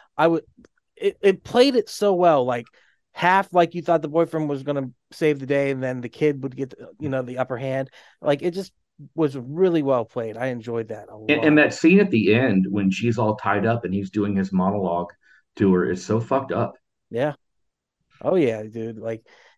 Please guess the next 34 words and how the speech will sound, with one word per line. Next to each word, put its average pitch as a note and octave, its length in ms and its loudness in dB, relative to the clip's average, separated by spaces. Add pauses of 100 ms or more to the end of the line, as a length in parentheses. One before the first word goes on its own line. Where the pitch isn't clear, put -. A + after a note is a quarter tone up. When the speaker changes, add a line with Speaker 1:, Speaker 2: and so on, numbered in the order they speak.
Speaker 1:
he, G3 360 -4 (140)
the, E3 260 -6
his A3 300 0
sadistic F3+ 840 -4
brain, D#3 480 -4
his D3 200 -6
obsession, D3+ 840 -6 (400)
you C3+ 140 -2
know, C3+ 300 -2 (240)
and F3 160 0
that's A#3 200 6
why B3 80 2
I A3+ 60 6
was, G3 160 0
like, E3 200 0
curious, E3+ 320 -4
was D3+ 140 -8
he - 120 -6
obsessed G#3+ 460 -4
with C#3 160 -4
her A3 360 -2 (320)
or D#3+ 100 -2
was D#3 180 0
he F3 100 0
obsessed E3 360 -4
with D#3 100 -8
his C3 180 -6
mother C#3 300 0
holding B2+ 420 -6
him G#2 220 -14
and G#2+ 120 -16
ki-, D3 120 -8 (240)
coddling A#2+ 440 -4
him? G#2+ 160 -18